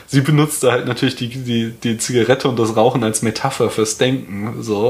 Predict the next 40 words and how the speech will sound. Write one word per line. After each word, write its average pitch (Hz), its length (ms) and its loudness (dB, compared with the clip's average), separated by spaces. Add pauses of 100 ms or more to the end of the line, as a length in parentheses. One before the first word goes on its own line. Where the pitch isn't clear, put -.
(120)
Und 107 180 -2
das 107 160 -2
fand 185 220 -2
ich, - 60 -8
das 120 140 0
fand 113 200 -2
ich - 80 -10
sehr 123 140 0
schön 127 240 -2
gemacht. 156 320 0 (600)
Und 117 360 0
ich 120 160 -2
hab - 160 -2
auch 110 160 -2
verstanden, 151 720 -2
dass - 240 -2
halt, 92 300 -6 (500)
hab 120 140 -6
ich - 60 -8
ja 120 120 2
selbst 120 220 0
auch 120 120 -2
gesagt, 139 240 2
dieser 107 220 0
Kontrast 113 600 0
zwischen, 107 360 -4
wir 101 80 0
haben 113 100 -2
hier 113 160 -4
den 101 220 -2
Heidegger, 131 420 2
der 117 360 0
halt 110 360 -4
denken 127 300 -2
konnte, 139 500 2
trotzdem 143 440 -2
Nazi 147 360 0
war, 147 300 4
und 131 240 -4
auch, 127 300 0